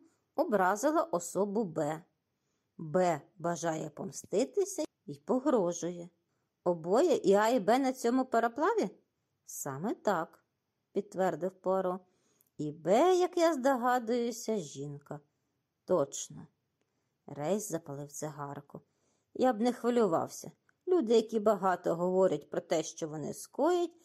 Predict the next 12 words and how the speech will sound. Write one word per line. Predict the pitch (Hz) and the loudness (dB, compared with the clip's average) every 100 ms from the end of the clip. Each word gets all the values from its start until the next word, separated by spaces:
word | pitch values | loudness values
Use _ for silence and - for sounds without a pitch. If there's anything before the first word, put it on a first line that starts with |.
| _ _ - | _ _ 0
зазвичай | 381 294 226 - 269 277 277 | 2 4 2 2 2 2 2
цього | - 202 180 | 2 4 2
не | 175 165 185 | -2 0 0
роблять. | 151 147 143 143 - _ _ _ _ _ _ - | 0 -4 -6 -8 -10 _ _ _ _ _ _ -4
А | 160 165 | -2 -2
особливо, | 170 202 185 175 185 233 277 311 | 2 2 2 4 4 4 2 2
коли | 285 262 233 | 2 4 4
йдеться | 226 156 143 202 233 - 254 254 | 2 0 2 2 2 -2 -2 -2
про | - 202 214 | 2 2 2
жінок, | 180 233 285 359 180 - - | 0 -2 2 2 0 -4 -6
як | 151 - | -6 -6
кажуть. | - 143 139 - - | -4 -4 -4 -8 -16